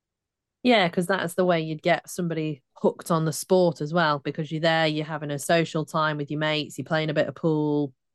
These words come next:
and then you see the dogs, and there might be a space jet there, or,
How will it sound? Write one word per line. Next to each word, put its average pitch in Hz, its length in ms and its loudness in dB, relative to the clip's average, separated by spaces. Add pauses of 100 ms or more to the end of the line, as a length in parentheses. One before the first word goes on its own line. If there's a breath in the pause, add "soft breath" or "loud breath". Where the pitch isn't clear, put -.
(160)
and 165 120 2
then 156 320 0
you 170 140 -4
see 175 240 2
the 160 80 0
dogs, 143 400 0
and 151 160 -4
there 151 140 0
might 160 340 0
be 147 340 -4 (380)
a - 60 -8
space - 480 -2
jet 151 260 -2
there, 143 540 -4
or, 143 480 0